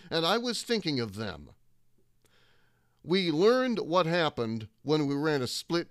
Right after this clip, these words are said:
A M F M feed with the Red Sox game in one signal and the conflict on the other. We'd been there before.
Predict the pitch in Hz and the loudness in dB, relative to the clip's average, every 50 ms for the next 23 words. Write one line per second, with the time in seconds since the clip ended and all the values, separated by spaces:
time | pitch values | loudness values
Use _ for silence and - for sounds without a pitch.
0 | - - - 143 147 143 135 131 123 127 127 123 - 123 117 107 95 - 151 139 | -12 -6 -2 0 2 2 2 2 2 2 0 0 0 -2 -2 -4 -4 -4 -2 -2
1 | 123 117 113 101 104 - _ 131 135 - - 123 139 143 127 - - 123 110 113 | -2 -2 -4 -8 -10 -10 _ -6 -4 -4 -4 -2 -2 -2 -2 -2 -4 -4 -4 -4
2 | - - - 139 127 110 110 107 110 120 139 123 113 - - 127 117 101 110 104 | -6 -6 -4 -2 -2 -2 -2 -4 -2 -2 -2 -2 -4 -4 -4 -4 -6 -6 -6 -8
3 | 101 117 123 110 101 107 - - 151 143 131 107 - 120 113 - - 117 107 107 | -8 -8 -6 -6 -8 -8 -8 -6 -4 -4 -4 -6 -6 -8 -8 -8 -8 -8 -8 -6
4 | 113 120 127 123 110 101 90 87 - _ _ _ _ _ - - - - - - | -6 -4 -4 -4 -6 -8 -10 -12 -14 _ _ _ _ _ -20 -20 -20 -20 -20 -20
5 | - - - - - - - _ _ - - - _ - 175 170 143 - - - | -20 -20 -20 -20 -20 -20 -20 _ _ -20 -20 -20 _ -4 -2 -2 -2 -2 -4 -4
6 | 151 156 151 135 131 117 113 107 101 185 185 - - 113 107 95 87 76 71 - | -2 -2 -2 -2 -4 -6 -8 -8 -10 -12 -12 -12 -10 -10 -10 -8 -10 -12 -14 -18